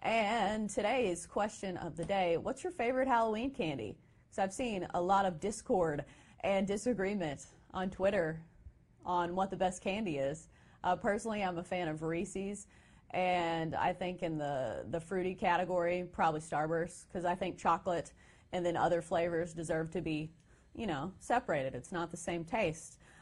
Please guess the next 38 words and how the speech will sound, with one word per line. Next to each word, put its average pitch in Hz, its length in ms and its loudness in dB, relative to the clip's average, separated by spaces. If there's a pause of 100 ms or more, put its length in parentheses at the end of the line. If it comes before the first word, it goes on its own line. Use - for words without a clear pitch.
Uh, 180 160 6
I 165 140 8
will 196 220 4
say, 185 500 2 (720)
not 180 240 -2
a 185 40 -2
big 180 200 -4
fan 170 320 -2
of 151 180 -4
Almond 180 380 2
Joy 165 420 2 (520)
and 170 160 -4
Mounds. 123 640 -4 (580)
Don't 180 340 0
give 160 160 0
me 123 120 -6
those. - 480 -12 (160)
They're 160 80 -6
not 147 260 -6
good. - 280 -10 (240)
<laughs> - 80 -8 (600)
That's 240 220 10
my 226 160 4
hot - 320 6
take 196 220 2
of 180 100 0
the 165 60 0
day. 151 280 0 (380)
Uh, 208 220 10
but 208 160 6
let's 233 200 4
get 226 140 2
to 240 60 4
our 202 160 6
picks. 208 480 -2 (280)
Uh, 185 200 6
let's 190 320 2
recap 185 500 2